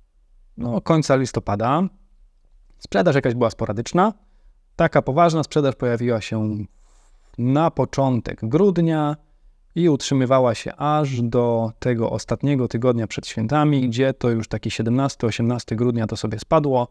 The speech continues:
i dwudziesty pierwszy, dwudziesty drugi kampanie zostały wyłączone.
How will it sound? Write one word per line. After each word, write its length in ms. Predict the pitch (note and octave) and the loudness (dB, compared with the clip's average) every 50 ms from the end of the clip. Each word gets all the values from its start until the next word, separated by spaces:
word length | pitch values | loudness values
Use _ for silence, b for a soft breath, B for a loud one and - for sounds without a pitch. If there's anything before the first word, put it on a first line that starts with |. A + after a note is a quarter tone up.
| _ _ _ _ _ _ _ - | _ _ _ _ _ _ _ 0
i 140 | D3 D#3 | 2 2
dwudziesty 840 | C#3 A#2+ A#2 A#2 A2+ B2+ C#3+ C#3 - - - _ - - A2+ G#2+ - - _ - | 2 2 0 0 2 2 2 2 0 -4 -12 _ -6 -4 -4 -4 -4 -8 _ -14
pierwszy, 580 | - - B2+ D3 D#3+ E3 D#3+ D3+ - - C3+ | -4 0 2 2 4 2 2 -2 -2 -4 -4
dwudziesty 420 | A#2 A2+ A#2 A2+ C3 C#3 - - A#2 | -2 -2 0 0 0 0 0 -2 -2
drugi 300 | A#2 B2+ C#3+ C#3 C3 - | 0 0 0 -2 -2 -2
kampanie 400 | - A#2+ G#2+ - C3 B2+ A#2+ A2+ | -2 -2 0 0 0 0 0 -2
zostały 320 | A2 - - A2 A2+ A#2 | -2 -4 -2 -2 0 0
wyłączone. 540 | A2+ B2 A#2+ A2+ G#2+ G2 - A2 G2+ - | 2 2 0 0 -2 -2 -4 -4 -4 -6